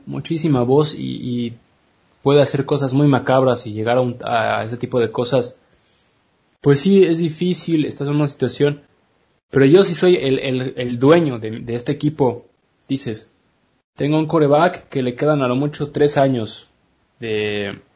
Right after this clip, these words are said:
de buen fútbol. Eh, me quiero deshacer realmente de mi, de mi, eh, gerente general que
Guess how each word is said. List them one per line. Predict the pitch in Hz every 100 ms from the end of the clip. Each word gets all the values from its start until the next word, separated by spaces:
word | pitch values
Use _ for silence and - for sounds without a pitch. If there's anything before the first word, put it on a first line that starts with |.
| _ _ _ _ _ -
de | 110
buen | 120 123 131
fútbol. | - 120 120 113 - - _ _ _ _ _ _ _ _ _ _ _
Eh, | - 110 110 - -
me | 113
quiero | - 156
deshacer | 139 - 123 147 147 -
realmente | 143 127 135 143 143 147 139 131 120 - - _ _ _ _ _ -
de | 117 110
mi, | 113 113
de | 117 117
mi, | 113 113 110 113 113 - _ _ _ _ _ _ _ -
eh, | - 80 - _ _ - - _
gerente | - - 131 139 143
general | 139 127 127 139 143
que | 120 110